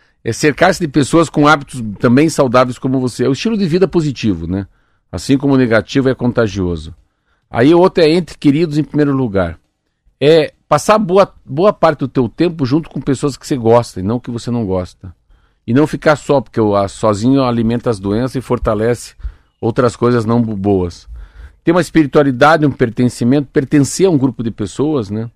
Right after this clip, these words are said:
Ou ter uma religiosidade, eu sou católico. Priorizar as plantas, daí, claro, legumes, vegetais e frutas, sempre focado em grão e menos industrializado.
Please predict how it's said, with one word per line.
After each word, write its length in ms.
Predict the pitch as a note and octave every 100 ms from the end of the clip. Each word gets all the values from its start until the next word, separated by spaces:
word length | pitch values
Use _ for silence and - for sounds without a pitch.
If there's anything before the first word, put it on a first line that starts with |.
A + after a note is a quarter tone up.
| _ -
Ou 200 | G#2+ A#2+
ter 220 | - C3
uma 120 | B2+
religiosidade, 760 | A2 G2+ F#2 F2+ D#2+ G2 A2+ F#2+
eu 100 | G#2+
sou 160 | -
católico. 600 | - F#2 - F#2+ A2+ A2+ _ _ _ _ _ _ _ _
Priorizar 420 | D3+ F3+ F3 D3+
as 100 | E3+
plantas, 440 | - D#3+ F#3 F3 C3
daí, 260 | A#2+ G#2+
claro, 340 | F#2 - B2+ F#2+
legumes, 380 | G#2 G#2 C3+ A2
vegetais 520 | G#2+ A2 G2+ G2+ G2+
e 60 | A2
frutas, 480 | - B2+ C#3+ C3+
sempre 260 | - - A#2
focado 360 | A2+ - G#2+ A2+
em 80 |
grão 320 | A2 G#2+ B2+ B2+ _ _ _ -
e 120 | G2+
menos 360 | G2+ A2+ A#2+ G#2+
industrializado. 920 | A2 G#2+ - A2 A#2 G2+ A2+ C3+ C#3